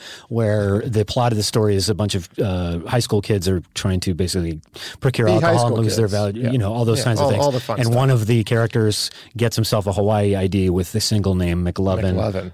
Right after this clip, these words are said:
Speaker 1: which I'm sure you knew, but I'm telling you, listener,
Speaker 2: Who, uh,
Speaker 1: just
Speaker 2: who
Speaker 1: in
Speaker 2: was an
Speaker 1: case.
Speaker 2: organ donor, if I do
Speaker 1: Yeah,
Speaker 2: remember
Speaker 1: of course,
Speaker 2: correctly.
Speaker 1: he was responsible.
Speaker 2: Andrea H said, "I feel if you can die for your, our country and go to prison, then alcohol is fine by me," which is what I've always said.
Speaker 1: Hmm.
Speaker 2: You know,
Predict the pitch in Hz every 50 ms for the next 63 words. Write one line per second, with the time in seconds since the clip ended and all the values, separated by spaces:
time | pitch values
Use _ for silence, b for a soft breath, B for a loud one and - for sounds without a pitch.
0 | - _ _ - 101 - 107 107 - - 180 165 151 131 123 120 120 117 101 98
1 | 92 98 92 90 - 113 101 104 98 92 90 90 90 165 180 185 196 190 190 196
2 | 190 185 185 160 170 170 180 190 185 196 185 196 220 240 220 170 117 113 104 98
3 | 90 87 - _ _ _ _ _ _ 131 - 123 113 110 113 107 110 110 104 -
4 | - - 160 127 - - 104 - 131 117 101 92 107 - - 123 123 - 92 87
5 | 90 - - _ 120 139 160 180 160 175 180 175 165 147 151 160 180 214 - -
6 | - - 170 165 156 156 151 160 147 127 110 110 107 B B B B B B B
7 | - 123 160 170 - 175 180 180 180 180 170 156 - 131 139 - 147 127 131 127
8 | 139 156 160 - 156 156 151 156 170 180 - - 135 147 160 - - 165 151 147
9 | - 160 147 135 127 123 120 120 117 - 143 147 151 143 170 160 160 156 - -
10 | 120 120 117 117 123 127 120 139 117 131 135 135 131 120 - 131 120 120 113 117
11 | 117 110 113 110 104 98 95 101 101 - 101 92 95 101 101 107 107 101 104 95
12 | 95 95 92 - 101 95 92 90 92 - - 110 98 92 90 - 95 98 98 98
13 | 101 98